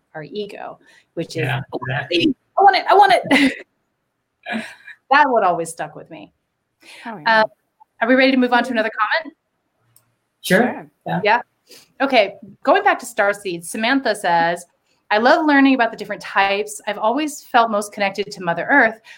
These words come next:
Speaker 1: However, I do also absolutely feel the sky and stars so close to me. Is it possible to be both?" Well, here's what comes to me, Samantha. There's different, like, we have, we, like,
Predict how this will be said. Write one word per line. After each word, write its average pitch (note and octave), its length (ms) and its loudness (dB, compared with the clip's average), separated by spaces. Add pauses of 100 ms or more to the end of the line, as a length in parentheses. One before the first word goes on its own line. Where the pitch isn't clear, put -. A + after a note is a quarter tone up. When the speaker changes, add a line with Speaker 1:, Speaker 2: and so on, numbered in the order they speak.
(140)
Speaker 1:
However, C#4+ 520 2
I A3 60 -2
do C4 180 -2
also A#3+ 680 0
absolutely A3+ 560 -4
feel G3+ 120 -8
the F#3 60 -12
sky G#3 360 0
and G#3+ 200 -10
stars G3+ 300 -2
so F#3+ 100 -8
close C4+ 320 -4
to - 80 -12
me. D#3+ 180 -8
Is - 120 -10
it - 80 -18
possible F3 320 -4
to - 100 -16
be F3 60 -14
both?" E3+ 580 0 (720)
Well, C4 120 6
here's G4 220 2
what B4+ 120 4
comes F4+ 280 2
to C4 80 -2
me, C4 240 2
Samantha. E3+ 720 -4 (960)
There's C4 220 -4
different, D#4+ 520 0
like, A#3 280 2 (100)
we B3+ 160 0
have, C4 220 2
we, C4+ 160 0 (320)
like, A3+ 260 2